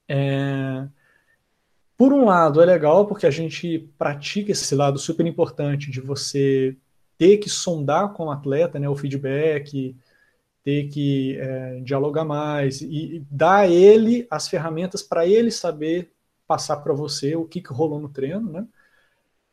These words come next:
Mas, por outro lado, olha, honestamente, é, hoje em dia eu, eu dou preferência pra atletas que têm o negócio completo, é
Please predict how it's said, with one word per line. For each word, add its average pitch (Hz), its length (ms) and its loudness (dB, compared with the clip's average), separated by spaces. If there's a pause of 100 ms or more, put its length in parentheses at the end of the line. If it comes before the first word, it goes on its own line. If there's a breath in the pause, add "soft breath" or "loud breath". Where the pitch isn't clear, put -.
(640)
Mas, 269 280 4
por 277 180 2
outro 254 260 8
lado, 262 540 6
olha, 226 200 8
honestamente, 190 720 2
é, 143 220 -8
hoje 165 340 -2
em 185 40 0
dia 170 320 0
eu, 202 320 2
eu 147 240 -8
dou 156 180 -2
preferência 156 640 0
pra 143 120 -2
atletas 143 380 -4
que 147 140 -10
têm 175 540 -6
o 156 360 -6
negócio 147 320 -6
completo, 131 540 -4
é 123 220 -8